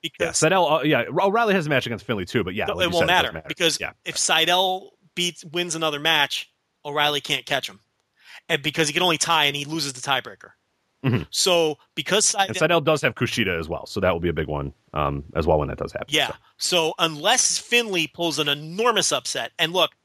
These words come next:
Speaker 1: Finlay beating Gato means nothing in terms. Look, it,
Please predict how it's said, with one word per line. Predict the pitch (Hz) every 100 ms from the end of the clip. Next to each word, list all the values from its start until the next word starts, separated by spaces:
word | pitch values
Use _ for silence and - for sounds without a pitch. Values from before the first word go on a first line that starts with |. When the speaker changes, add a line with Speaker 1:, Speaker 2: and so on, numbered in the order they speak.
| _ - - _ _ _
Speaker 1:
Finlay | - 302 370
beating | 277 285 247
Gato | 208 202 190
means | 170 165 147
nothing | 160 156 160 151
in | 156 147
terms. | 170 160 220
Look, | 233 -
it, | 214